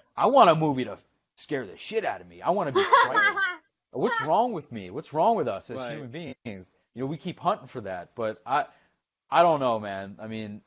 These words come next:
Speaker 1: Chucky's coming out soon. I'm gonna go watch it. Hopefully
Speaker 3: Yeah,
Speaker 1: it's not
Speaker 3: me
Speaker 1: a
Speaker 3: too.
Speaker 1: disappointment.
Speaker 2: Me
Speaker 1: But,
Speaker 2: too.
Speaker 1: um, I don't know. What, what do you think, Stacy? What do you think about the horror movies?
Speaker 3: Well, sh-,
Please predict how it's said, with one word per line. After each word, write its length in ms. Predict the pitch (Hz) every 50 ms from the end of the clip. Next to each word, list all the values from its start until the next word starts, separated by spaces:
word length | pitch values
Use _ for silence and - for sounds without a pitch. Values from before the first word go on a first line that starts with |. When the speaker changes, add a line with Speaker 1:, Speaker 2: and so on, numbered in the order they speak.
| _ -
Speaker 1:
Chucky's 420 | 113 - 151 143 139 - 147 131 -
coming 240 | - 147 127 123 120
out 180 | 120 120 117
soon. 220 | - - 123 113 110
I'm 80 | 110 113
gonna 140 | 120 117
go 120 | 107 113 110
watch 340 | 104 107 107 110 104 - -
it. 180 | 107 104 - _
Hopefully 280 | - 117 120 117 127 127
Speaker 3:
Yeah, 140 | 123 113 117
Speaker 1:
it's 80 | 113
not 100 | 120 110
Speaker 3:
me 40 | 104
Speaker 1:
a 20 | 98
Speaker 3:
too. 120 | 95 107
Speaker 1:
disappointment. 720 | 110 107 107 113 113 110 107 104 101 101 104 104 107 - _ _ -
Speaker 2:
Me 180 | 415 440 440 427
Speaker 1:
But, 160 | - 427 453
Speaker 2:
too. 400 | 427 427 440 440 427 403 359 302
Speaker 1:
um, 140 | - 196 185 185 _ _ _ _ _ _ _ _ _ _ _ -
I 80 | 135 139
don't 80 | 135 131
know. 80 | 120
What, 460 | 120 135 139 113 123 139 135 - _
what 140 | 131 135 147
do 60 | 139
you 120 | 151 151 135
think, 240 | - 151 135 120 -
Stacy? 340 | - 117 110 110 110 -
What 100 | 120 120
do 40 | 131 131
you 60 | 123
think 140 | - 123 113
about 220 | 110 117 107 -
the 80 | 104 95
horror 200 | 104 110 104 101
movies? 300 | 101 98 98 92 92 85
Speaker 3:
Well, 100 | 139 139
sh-, 100 | - -